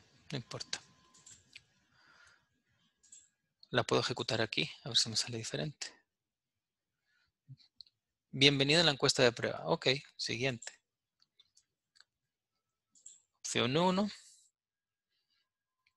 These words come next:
Siguiente. Me brincó.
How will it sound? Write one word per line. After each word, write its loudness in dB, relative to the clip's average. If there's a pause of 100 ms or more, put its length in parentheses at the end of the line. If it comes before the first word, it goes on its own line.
Siguiente. -8 (1800)
Me -6
brincó. -6